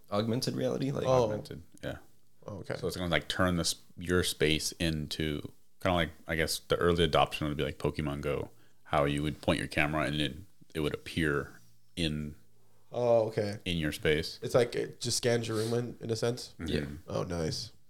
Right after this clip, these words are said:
Speaker 3: So you'll have the headset on, but you'll be able to see through it.
Speaker 2: Yeah.
Speaker 3: And then it'll add the objects and
Speaker 2: Nice.
Speaker 3: environment.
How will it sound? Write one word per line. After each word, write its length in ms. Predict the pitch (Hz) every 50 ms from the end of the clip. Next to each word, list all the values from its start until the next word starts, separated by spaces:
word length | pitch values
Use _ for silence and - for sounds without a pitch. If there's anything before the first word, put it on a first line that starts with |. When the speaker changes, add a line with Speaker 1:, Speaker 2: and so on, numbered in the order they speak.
| - - -
Speaker 3:
So 80 | -
you'll 100 | 87 80
have 120 | 85 90 78
the 80 | 82
headset 300 | 80 87 85 - - 82
on, 140 | 78 80 80
but 80 | 78 78
you'll 100 | 80 78
be 80 | 90
able 100 | 85 80
to 100 | 76 76
see 180 | - - 78 73
through 420 | - - - 80 80 90 85 80
it. 200 | 73 73 76 - - - - - - - - -
Speaker 2:
Yeah. 180 | - - - -
Speaker 3:
And 100 | - 80
then 160 | 80 76 76
it'll 240 | 78 73 73 73 - -
add 240 | - 76 76 76 71
the 100 | 76 71 -
objects 580 | 73 73 76 78 73 73 69 71 71 - -
and 240 | - 69 69 69 -
Speaker 2:
Nice. 340 | - 113 113 110 110 107 107
Speaker 3:
environment. 540 | - - 71 69 67 69 67 69 71 -